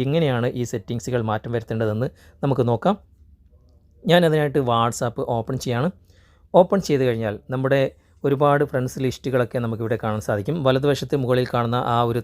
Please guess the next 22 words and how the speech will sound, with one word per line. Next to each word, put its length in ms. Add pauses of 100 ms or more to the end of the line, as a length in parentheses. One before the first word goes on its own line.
ത്രീ 140 (140)
ഡോട്ട്സിൽ 360 (420)
നിങ്ങളൊന്ന് 360
ക്ലിക്ക് 200
ചെയ്യുക. 200 (600)
ക്ലിക്ക് 180
ചെയ്തതിന് 240
ശേഷം 200 (140)
ഇവിടെ 200 (120)
നിങ്ങൾക്ക് 320 (120)
സെറ്റിംഗ്സ് 520
കാണാൻ 300
സാധിക്കും. 300 (380)
താഴെ 280 (180)
ആ 40 (100)
സെറ്റിംഗ്സിൽ 520
നിങ്ങൾ 180 (180)
ഓപ്പൺ 300
ചെയ്തതിന് 300
ശേഷം 220 (640)
ഇവിടെ 200 (200)
ചാറ്റ്സ് 540